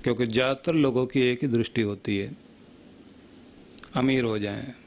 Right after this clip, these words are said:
राजमहल में पहुंच जाएं। राजमहल के बाद भी कुछ हो सकता है।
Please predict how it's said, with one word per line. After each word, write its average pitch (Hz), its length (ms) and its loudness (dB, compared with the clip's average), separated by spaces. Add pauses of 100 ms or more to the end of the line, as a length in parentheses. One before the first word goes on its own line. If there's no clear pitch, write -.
(800)
राजमहल 139 540 2
में 123 160 -2
पहुंच 110 220 -2
जाएं। 104 300 -8 (840)
राजमहल 185 540 4
के 196 100 2
बाद 185 280 4
भी 202 80 4
कुछ 196 220 2
हो 180 120 4
सकता - 320 -4
है। - 160 -4